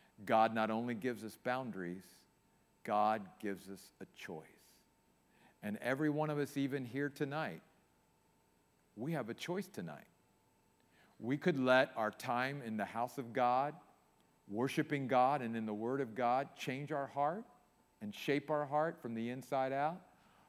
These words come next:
Or we can come here on Wednesday night and we can walk out after that wonderful time of worship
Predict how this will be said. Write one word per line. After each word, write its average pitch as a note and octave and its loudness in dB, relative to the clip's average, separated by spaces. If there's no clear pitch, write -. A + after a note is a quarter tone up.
Or G#2 -2
we B2+ 2
can A#2 -4
come C3+ -4
here C3+ -2
on B2+ -2
Wednesday C#3 -4
night D#3 -2
and G#2 -4
we C3+ 0
can A2+ -4
walk C#3 4
out D3+ 4
after A#2 0
that G#2 0
wonderful B2+ -4
time C3 -4
of G2 -8
worship C#3+ -2